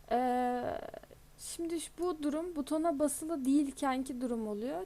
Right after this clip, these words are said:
Çünkü butona bastığımda direkt toprağa bağlı olduğundan dolayı burası sıfır olacak. Yani butona basılı değilken de bir.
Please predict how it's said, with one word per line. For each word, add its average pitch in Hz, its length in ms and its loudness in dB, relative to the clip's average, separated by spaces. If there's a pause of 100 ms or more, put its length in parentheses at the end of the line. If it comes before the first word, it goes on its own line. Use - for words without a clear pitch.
Çünkü 330 560 -6 (500)
butona 302 460 2
bastığımda 302 840 2 (400)
direkt 302 320 -2
toprağa 285 460 2
bağlı 285 300 6
olduğundan 302 580 2
dolayı 269 320 0
burası 277 360 -2
sıfır - 380 -4
olacak. 208 400 -2 (560)
Yani 226 400 -2 (440)
butona 294 420 0
basılı 302 420 0
değilken 285 480 0
de 330 140 0
bir. 247 340 4